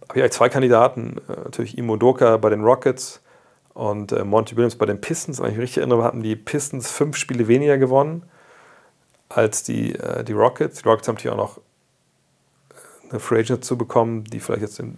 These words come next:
bei den Pistons nicht so namhaft aufgeschlagen sind. Wenn ich's verbinde mit hoffentlich einer so gesunden Saison von, ähm, Kate Cunningham, Monty Williams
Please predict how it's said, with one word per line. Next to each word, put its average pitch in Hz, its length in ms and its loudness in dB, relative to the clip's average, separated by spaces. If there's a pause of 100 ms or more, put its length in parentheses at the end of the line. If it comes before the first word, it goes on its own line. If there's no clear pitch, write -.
(120)
bei - 80 0
den 101 120 -8
Pistons - 340 -6
nicht 117 120 -2
so 113 100 -6
namhaft 107 420 0
aufgeschlagen 104 520 0
sind. 101 260 -4 (1200)
Wenn 123 80 6
ich's 131 120 2
verbinde 127 420 4
mit 120 340 0 (760)
hoffentlich 123 320 0
einer 113 160 2
so 110 120 -2
gesunden 123 400 0
Saison 117 440 2
von, 117 520 -2 (640)
ähm, 107 440 -4
Kate 120 260 2
Cunningham, 117 800 2 (920)
Monty 110 340 -2
Williams 110 500 4